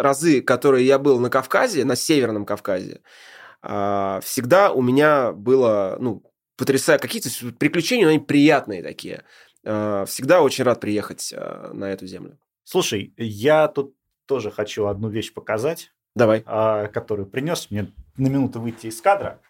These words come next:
Speaker 1: Хорошо. Это шарф Спартака, я так
Speaker 2: В плане
Speaker 1: понимаю.
Speaker 2: развлечения хочу показать одну вещь.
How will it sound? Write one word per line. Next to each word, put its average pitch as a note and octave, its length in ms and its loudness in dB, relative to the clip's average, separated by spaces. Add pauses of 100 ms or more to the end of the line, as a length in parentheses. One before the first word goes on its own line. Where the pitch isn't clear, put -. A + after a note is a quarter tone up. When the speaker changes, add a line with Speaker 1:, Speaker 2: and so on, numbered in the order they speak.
Speaker 1:
Хорошо. A2 380 -8 (1500)
Это C3+ 960 2
шарф A#2 440 -4
Спартака, B2+ 580 -2
я A#2+ 160 -4
так A2+ 140 -4
Speaker 2:
В - 40 -20
плане A#2+ 180 2
Speaker 1:
понимаю. C3 200 2
Speaker 2:
развлечения D#3+ 480 -8
хочу - 260 -12
показать D3 440 -6
одну C#3 200 -6
вещь. A3 380 -8